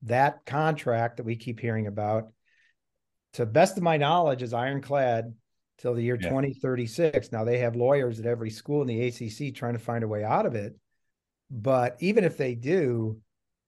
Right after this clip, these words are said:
Speaker 1: you've got a couple things. You can't assume the, the S E C would want Florida State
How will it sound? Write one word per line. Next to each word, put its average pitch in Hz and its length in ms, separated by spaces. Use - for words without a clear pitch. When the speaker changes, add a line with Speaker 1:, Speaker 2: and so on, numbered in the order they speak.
Speaker 1:
you've 139 140
got 143 160
a 127 40
couple 156 300
things. 107 500
You 127 140
can't 170 280
assume 160 440
the, 139 300
the 127 180
S 143 180
E 143 100
C 135 340
would 117 200
want 143 300
Florida 107 340
State 104 460